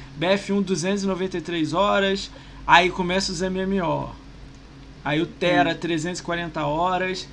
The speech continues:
Speaker 1: Path of Exile, trezentas e dez horas. Warframe, trezentas e dez horas. Tem um R P G aqui no meio, Dragon Age Inquisition, trezentas e oitenta e três horas.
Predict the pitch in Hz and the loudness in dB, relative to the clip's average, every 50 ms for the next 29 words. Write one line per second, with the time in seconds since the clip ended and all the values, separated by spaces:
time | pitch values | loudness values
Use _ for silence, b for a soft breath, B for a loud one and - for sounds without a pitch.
0 | - - - 165 165 160 - 180 165 - - 165 156 143 127 147 151 156 156 156 | -16 -10 -8 -6 -6 -6 -6 -8 -10 -8 -8 -8 -8 -6 -4 -2 -2 -2 -2 -2
1 | 147 143 - - 151 151 139 156 160 143 143 143 139 143 143 139 131 127 151 170 | -4 -6 -6 -6 -6 -6 -4 -6 -6 -8 -8 -6 -6 -4 -4 -4 -6 -4 -4 -2
2 | 175 180 180 175 175 180 170 - - 147 143 151 156 - - - - 151 151 151 | -2 -2 -2 -2 -2 -4 -4 -6 -8 -6 -4 -4 -4 -4 -6 -8 -10 -8 -6 -6
3 | 147 147 139 - - - 147 147 143 143 156 156 131 139 139 143 143 139 127 135 | -6 -8 -8 -10 -8 -6 -4 -4 -4 -2 -4 -4 -6 -6 -6 -6 -6 -6 -6 -4
4 | 151 170 175 175 175 170 170 170 - b b b b b b b b b b b | -4 -2 -2 -2 -2 -4 -6 -8 -10 b b b b b b b b b b b
5 | b b b - 165 170 175 165 160 165 160 180 156 151 165 151 165 160 156 160 | b b b -2 0 2 2 2 2 2 0 0 0 0 0 -2 -2 -4 -2 2
6 | 190 196 190 185 180 180 175 165 175 175 175 165 147 165 160 156 - 160 170 151 | 2 2 4 4 2 2 2 0 -2 -2 -2 -2 -2 -2 -6 -8 -8 -8 -8 -8
7 | - - 160 151 - 151 165 156 151 165 160 147 165 156 - 170 160 143 156 151 | -8 -8 -8 -6 -6 -4 -4 -4 -4 -4 -6 -6 -6 -6 -6 -6 -8 -6 -6 -8
8 | 147 - 156 156 151 143 127 - 151 160 180 190 185 185 190 196 196 - - | -6 -4 -2 -2 -2 -2 -2 -4 -2 -2 0 0 0 -2 -2 -4 -4 -6 -8